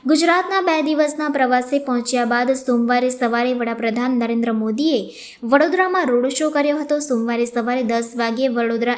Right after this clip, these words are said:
એરપોર્ટ પર પી એમ મોદીનું ભવ્ય સ્વાગત કરવામાં આવ્યું હતું અને તેમણે એરફોર્સ સ્ટેશન સુધી એક કિલોમીટરનો રોડ શો કર્યો હતો. પાકિસ્તાન સામે ભારતના ઓપરેશન સિંદૂરની સફળતા બદલ તેમને અભિનંદન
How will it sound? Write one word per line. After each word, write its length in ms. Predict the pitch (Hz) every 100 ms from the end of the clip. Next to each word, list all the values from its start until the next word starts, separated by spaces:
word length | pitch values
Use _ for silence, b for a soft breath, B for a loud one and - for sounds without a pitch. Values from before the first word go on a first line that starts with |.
| 240
એરપોર્ટ 320 | 226 233 294
પર 260 | 294 247 220 B B B -
પી 140 | 339
એમ 160 | 381 381
મોદીનું 380 | 311 294 302 294
ભવ્ય 400 | 233 302 320 349
સ્વાગત 460 | 339 - 294 262 269
કરવામાં 460 | 285 277 302 285 226
આવ્યું 280 | 220 220 233
હતું 240 | 226 220
અને 180 | 226 220
તેમણે 580 | 220 220 208 254 262 190 B B B B - 277
એરફોર્સ 420 | 294 285 359 370
સ્ટેશન 600 | - 262 240 240 240 240
સુધી 560 | - 240 233 277 254 -
એક 260 | 370 370
કિલોમીટરનો 640 | 294 262 262 262 262 247 208
રોડ 220 | 208 208
શો 260 | 214 226
કર્યો 320 | 233 269 285 294
હતો. 260 | 285 285
પાકિસ્તાન 720 | 285 - 320 320 339 - 370
સામે 300 | 370 320 320
ભારતના 600 | 285 269 262 262 262 269 -
ઓપરેશન 480 | 285 330 330 320 311
સિંદૂરની 600 | 302 247 247 269 262 269
સફળતા 500 | 233 214 226 226 233
બદલ 280 | 226 240
તેમને 380 | 262 247 214 214
અભિનંદન 600 | 214 208 220 240 247 254